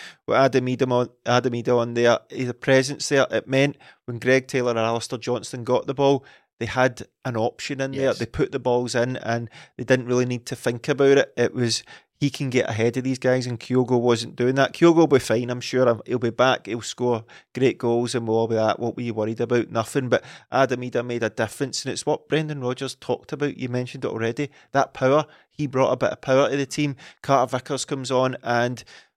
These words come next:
Speaker 1: Motherwell barely get a sniff after that. Alistair Johnston and Greg Taylor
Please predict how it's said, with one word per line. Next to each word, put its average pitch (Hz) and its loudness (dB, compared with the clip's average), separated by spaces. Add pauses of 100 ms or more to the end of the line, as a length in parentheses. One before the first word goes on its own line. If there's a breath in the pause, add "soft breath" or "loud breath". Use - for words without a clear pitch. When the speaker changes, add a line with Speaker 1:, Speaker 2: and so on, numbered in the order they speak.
(120)
Speaker 1:
Motherwell 123 2
barely 120 -2
get - -4
a - -8
sniff 139 -2
after 131 0
that. 131 0
Alistair 123 2
Johnston 120 -4
and 120 -10
Greg 123 -2
Taylor 120 0